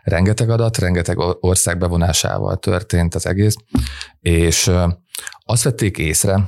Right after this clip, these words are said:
hogy ezerkilencszázkilencventől kétezer-tizenhatig a megvizsgált neurológiai betegségek, például a stroke, az epilepsia, Alzheimer, Parkinson-kor, migrén, tenziós típusú fejfájás, agysérülés, gerincvelősérülés,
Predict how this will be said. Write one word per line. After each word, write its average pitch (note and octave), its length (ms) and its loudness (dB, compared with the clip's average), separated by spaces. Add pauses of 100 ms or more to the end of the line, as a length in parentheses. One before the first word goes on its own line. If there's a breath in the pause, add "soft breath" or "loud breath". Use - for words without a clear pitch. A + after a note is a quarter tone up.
hogy - 360 -4 (100)
ezerkilencszázkilencventől G2 1500 0
kétezer-tizenhatig E2+ 1080 -2 (400 loud breath)
a E2+ 440 0
megvizsgált G2 500 2
neurológiai E2+ 440 2
betegségek, E2 680 -4
például E2 360 -4
a D2 60 -12
stroke, - 560 -2 (220)
az - 160 -6
epilepsia, F2 680 -2 (100)
Alzheimer, E2+ 680 -4
Parkinson-kor, E2 920 -4
migrén, E2 500 -2 (440 loud breath)
tenziós E2 460 0
típusú - 340 -6
fejfájás, E2 920 -6 (460 loud breath)
agysérülés, E2+ 800 0
gerincvelősérülés, F2+ 1500 -2